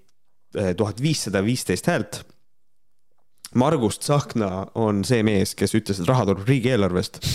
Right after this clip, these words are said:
<laughs> sest et see raha on meil juba olemas. Täiesti, ma olen mega pissed off ja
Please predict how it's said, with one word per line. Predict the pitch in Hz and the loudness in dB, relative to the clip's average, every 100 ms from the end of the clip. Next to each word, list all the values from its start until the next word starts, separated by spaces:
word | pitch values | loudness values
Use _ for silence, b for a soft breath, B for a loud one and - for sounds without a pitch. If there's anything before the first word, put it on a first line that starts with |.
| - | -4
<laughs> | - - - - | -8 -8 -12 -4
sest | - - | -4 -2
et | 90 | -2
see | 117 | 0
raha | 120 98 | 2 2
on | 95 | 2
meil | 95 | 2
juba | 95 131 | 2 2
olemas. | 104 90 85 - 107 90 90 | 2 0 -2 -4 -4 -2 0
Täiesti, | 123 104 98 - 98 95 | 0 2 0 -2 -2 0
ma | 101 | -2
olen | 98 | 0
mega | 101 135 101 | 0 0 0
pissed | - 120 - 107 | 0 -4 -2 0
off | 107 - - B B B B B B | 0 -4 -12 B B B B B B
ja | 92 92 | 0 2